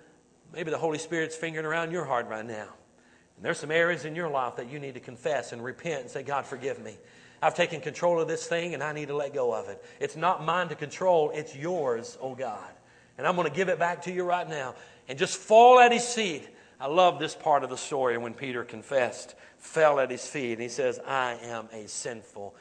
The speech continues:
man." Guys, if we're gonna live in the blessing, if we're gonna reprioritize our life, every single one of us, myself included, must realize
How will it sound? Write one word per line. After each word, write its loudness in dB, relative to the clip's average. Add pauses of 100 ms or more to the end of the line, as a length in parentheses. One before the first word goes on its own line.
(260)
man." -16 (540)
Guys, -4 (1200)
if -14
we're -6
gonna -4
live 0
in -8
the -6
blessing, -4 (760)
if -18
we're -8
gonna -6
reprioritize -6
our 0
life, -6
every -4
single -8
one -6
of -10
us, -6
myself -4
included, -10 (420)
must -6
realize -2